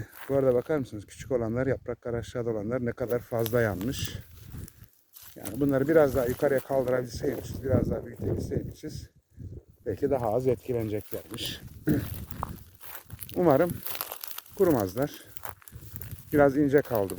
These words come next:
bunlar. Yeterince bu sene yine bakamadık ağaçlarımıza. İşten dolayı.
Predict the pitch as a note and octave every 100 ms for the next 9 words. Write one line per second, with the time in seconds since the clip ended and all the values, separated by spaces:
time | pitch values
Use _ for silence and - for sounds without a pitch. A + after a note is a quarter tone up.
0 | F#2 G#2+ B2+ - - - - - - -
1 | - - - - - - _ - - -
2 | - - - - - - - - - -
3 | - - - - - - C3+ B2 B2+ A2+
4 | G#2+ B2 A#2+ A#2+ A#2 A2 A#2+ B2+ A#2 A#2
5 | F2+ - G2+ F#2 - F#2+ F2 F#2 B2 A#2
6 | - - - - - _ _ - - A#2+
7 | - - B2+ A2+ G#2 F#2 G2 C3